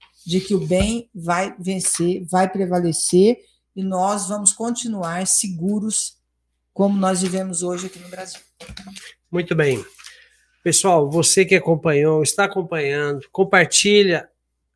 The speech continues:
Speaker 2: é, esse, esse podcast com pessoas que vocês acham que a gente pode converter e sensibilizar também da, da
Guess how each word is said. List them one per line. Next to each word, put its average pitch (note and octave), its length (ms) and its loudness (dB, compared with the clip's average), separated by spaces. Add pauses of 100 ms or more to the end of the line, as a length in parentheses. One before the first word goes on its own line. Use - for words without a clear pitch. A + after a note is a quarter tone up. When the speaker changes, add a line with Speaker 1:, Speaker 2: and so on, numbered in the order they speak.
Speaker 2:
é, D3+ 600 -2 (220)
esse, C#3 340 -8
esse D3 200 -4
podcast D3 760 -6
com C#3+ 80 -12
pessoas C#3+ 560 -8
que C#3+ 340 -8
vocês C#3 420 -8
acham C#3+ 440 -6
que B2+ 480 -10 (360)
a B2+ 80 -8
gente D3 220 -12
pode C#3 580 -6 (1160)
converter E3+ 840 2
e C#3 340 -8
sensibilizar C#3+ 760 -4
também C3 380 -6
da, B2 320 -6 (1600)
da A#2+ 840 -4